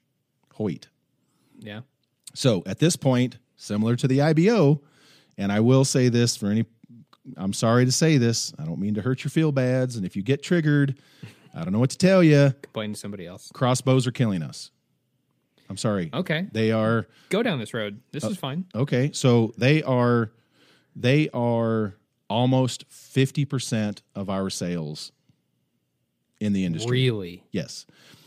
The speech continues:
Speaker 1: And the reason that the Pittman-Roberts Act, F E T,
Speaker 2: Wow.
Speaker 1: for those of you that don't know, the
Speaker 2: Yeah.
Speaker 1: Pittman-Roberts Act, it's called federal excise tax, eleven percent of all bows and anything that attach or is used in conjunction with that bow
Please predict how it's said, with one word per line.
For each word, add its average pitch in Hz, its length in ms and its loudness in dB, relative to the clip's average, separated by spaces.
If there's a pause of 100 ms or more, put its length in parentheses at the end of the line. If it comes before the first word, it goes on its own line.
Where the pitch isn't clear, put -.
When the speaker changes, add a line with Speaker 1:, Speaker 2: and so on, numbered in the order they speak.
(220)
Speaker 1:
And 98 420 -2 (140)
the 107 100 -6
reason 127 460 4
that 117 200 0
the 110 60 -10
Pittman-Roberts 120 720 -2
Act, 110 420 -2
F 113 180 -4
E 117 80 0
T, 113 320 -2
Speaker 2:
Wow. 147 100 -12 (120)
Speaker 1:
for 104 120 -8
those 107 200 -2
of 110 80 -4
you 117 100 0
that 123 140 -2
don't 120 200 -2
know, 107 320 -2 (300)
the - 120 -6
Speaker 2:
Yeah. 90 120 -12 (400)
Speaker 1:
Pittman-Roberts 120 840 -2
Act, 113 300 -2 (280)
it's - 100 -20
called 101 240 -4
federal 120 300 -2
excise 113 360 -2
tax, 104 380 -4
eleven 104 400 -2
percent 135 520 -2 (440)
of 101 100 -6
all 98 180 0
bows 135 460 2
and 113 160 -4
anything 139 440 2
that 113 120 0
attach 139 500 -4
or 127 180 -2
is 107 160 -2
used 127 280 2
in 107 100 -2
conjunction 127 520 -2
with 104 140 -2
that 92 200 -2
bow 90 340 -4